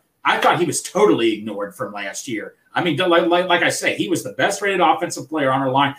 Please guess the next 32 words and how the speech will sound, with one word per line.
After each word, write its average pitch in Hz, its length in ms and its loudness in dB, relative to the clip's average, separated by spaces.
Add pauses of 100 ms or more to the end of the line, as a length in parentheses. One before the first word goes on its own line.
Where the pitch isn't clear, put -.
(120)
When 117 140 -6
he 214 140 0
got 226 220 6
hurt, 196 400 4
we 131 160 0
all 165 160 6
saw 180 200 4
what 147 140 2
happened. 143 320 2
When, 113 120 -10 (180)
kinda 254 160 2
like 233 180 4
D 233 140 -4
J 220 180 0
Reader 254 240 0
when 139 140 -4
he 233 80 -8
left. - 240 -6
When 117 80 -10
he 240 80 -6
got 220 240 4
hurt 185 300 4 (180)
in 143 80 0
that 135 180 2
Ravens 185 340 2
game 165 180 2
that 143 100 0
should 175 160 2
have - 200 -2
never 165 400 2
have 135 120 -6
mattered 127 520 2